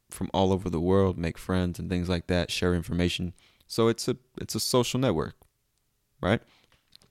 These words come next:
With the purpose of learning languages, okay? So the pros, in my opinion, or the positive aspects, are that you can, you can connect instantly with any of the millions of people online today, you know?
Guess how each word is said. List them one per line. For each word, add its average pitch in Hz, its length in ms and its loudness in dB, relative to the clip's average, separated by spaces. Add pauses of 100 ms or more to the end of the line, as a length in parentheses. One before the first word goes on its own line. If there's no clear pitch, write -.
(180)
With 107 320 4
the - 140 -6
purpose 110 380 6
of 90 140 -2
learning 95 440 6
languages, 80 540 0 (120)
okay? 90 240 4
So 87 240 0 (420)
the - 80 -6
pros, 120 560 6
in 92 100 0
my 95 220 6
opinion, 92 480 0 (500)
or 87 120 0
the - 80 0
positive 95 600 2
aspects, 85 560 0 (340)
are 92 100 0
that 95 160 6
you 95 120 0
can, 92 380 2
you 87 80 2
can 95 160 -4
connect 101 380 4 (140)
instantly 90 540 4 (720)
with - 240 -4
any 117 280 6
of 101 140 4
the 85 80 0
millions 98 580 6
of 85 100 -6
people 90 300 -2
online 85 420 0
today, 82 320 -2 (760)
you 87 120 -2
know? 85 180 0